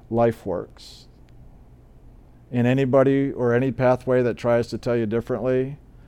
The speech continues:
good luck. But check 'em out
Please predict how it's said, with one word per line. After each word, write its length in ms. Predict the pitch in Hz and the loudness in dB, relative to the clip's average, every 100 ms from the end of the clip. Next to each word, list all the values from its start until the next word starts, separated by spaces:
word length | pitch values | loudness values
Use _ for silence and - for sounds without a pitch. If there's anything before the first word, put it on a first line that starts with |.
| - - - - - - - | -20 -20 -20 -20 -20 -18 -8
good 140 | 92 | -4
luck. 440 | 104 87 - - - - - - - - - - - - - - - - - - - - - - - - - | -2 -2 -6 -16 -20 -20 -20 -20 -20 -20 -20 -20 -20 -20 -20 -20 -20 -20 -20 -20 -20 -20 -20 -20 -20 -20 -2
But 120 | 131 | -2
check 220 | - 185 220 | 2 0 2
'em 140 | 220 | 0
out 260 | 240 117 | 0 -4